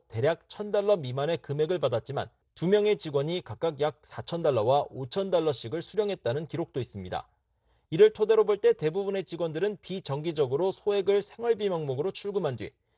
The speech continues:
나중에 본국으로 돌아갈 때 남아있는 자신의 봉급을 받아가는 것으로 추정됩니다. 따라서 장기간 근무로 사천에서 오천 달러를 수령한 직원들이 있는 반면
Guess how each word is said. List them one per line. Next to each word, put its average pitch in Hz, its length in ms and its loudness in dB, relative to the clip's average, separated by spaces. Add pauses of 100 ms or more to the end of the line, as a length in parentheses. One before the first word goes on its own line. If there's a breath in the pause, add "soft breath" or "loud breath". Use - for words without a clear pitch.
나중에 127 400 2
본국으로 180 600 -2
돌아갈 123 340 0
때 139 280 0 (180)
남아있는 135 520 0
자신의 147 360 -4
봉급을 120 460 0
받아가는 147 500 0
것으로 117 260 -6
추정됩니다. 95 640 -6 (640)
따라서 214 360 4
장기간 190 520 -2
근무로 196 460 6
사천에서 185 680 -6
오천 147 400 -4
달러를 170 380 2
수령한 170 380 -4
직원들이 147 440 -2
있는 147 200 -2
반면 123 340 0